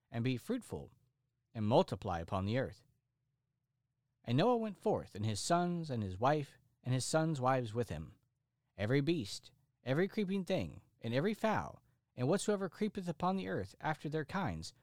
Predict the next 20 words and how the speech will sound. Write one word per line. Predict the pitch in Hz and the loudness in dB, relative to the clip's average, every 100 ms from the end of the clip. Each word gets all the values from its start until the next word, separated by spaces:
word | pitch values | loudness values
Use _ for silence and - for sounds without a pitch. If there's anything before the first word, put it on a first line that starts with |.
| _ | _
went | - 147 | -8 -8
forth | - 208 101 - | 0 0 0 0
out | - 101 - | 0 0 -2
of | - | -6
the | 98 117 | -2 0
ark. | 104 - - _ _ _ _ _ _ _ _ _ _ _ _ - | 0 -4 -20 _ _ _ _ _ _ _ _ _ _ _ _ -6
And | 110 | 2
Noah | 156 208 | 4 4
builded | 170 180 185 190 | 4 2 4 2
an | 170 | 0
altar | 156 180 - 92 | 0 -2 -2 -4
unto | 95 113 | -4 0
the | 123 | 2
Lord, | 131 117 104 - _ _ _ _ | 4 2 0 -8 _ _ _ _
and | 110 104 | -6 0
took | 143 | 0
of | 135 110 | 0 0
every | 135 170 190 | 0 0 0
clean | - 190 160 | 0 0 2
beast | 185 160 - - | 0 -2 -6 -18